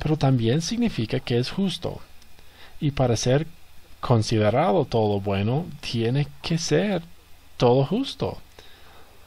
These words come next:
Y déjame darte un ejemplo. Supongamos que estás tomando un paseo con un niño que amas,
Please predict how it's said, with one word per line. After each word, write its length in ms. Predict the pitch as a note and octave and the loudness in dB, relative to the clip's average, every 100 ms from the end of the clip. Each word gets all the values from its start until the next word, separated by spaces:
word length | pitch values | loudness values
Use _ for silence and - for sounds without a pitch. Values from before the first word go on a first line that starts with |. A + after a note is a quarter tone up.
| - - - | -20 -20 0
Y 100 | D#3 | 2
déjame 320 | C#3+ B2 C3 | 4 4 4
darte 280 | A2+ G#2+ A2 | 4 2 2
un 100 | A#2 | 0
ejemplo. 440 | A#2+ - G3 C3 G#2+ | 0 0 -2 -2 -4
Supongamos 640 | C3 A#2+ A#2 A#2 E3 E3 | -4 -2 0 2 2 0
que 120 | - | 0
estás 280 | C3 - B2 | 0 2 2
tomando 340 | C#3+ B2 A#2 | 2 2 2
un 120 | B2 C3 | 2 2
paseo 500 | A2 - D3+ D3+ D3+ | 0 2 4 4 4
con 160 | C3+ | 2
un 100 | C3 | 4
niño 260 | C#3 E3+ F3+ | 4 4 2
que 140 | - | 0
amas, 500 | B2 G2 G2 A#2+ - | -2 0 -2 -4 -6